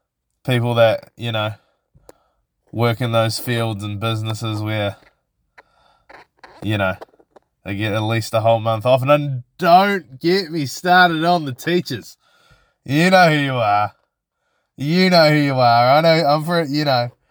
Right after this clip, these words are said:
pretty close with a couple of teachers out there. You fuckheads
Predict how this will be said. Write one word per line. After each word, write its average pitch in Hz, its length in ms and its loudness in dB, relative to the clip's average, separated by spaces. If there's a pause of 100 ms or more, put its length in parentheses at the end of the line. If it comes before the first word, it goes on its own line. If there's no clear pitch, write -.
(880)
pretty 165 260 0
close 165 360 2
with 151 100 -2
a 139 80 -4
couple 147 340 2
of 131 80 -2
teachers 135 460 -6
out 101 220 -4
there. 85 240 -16 (720)
You 139 380 0
fuckheads 101 960 -4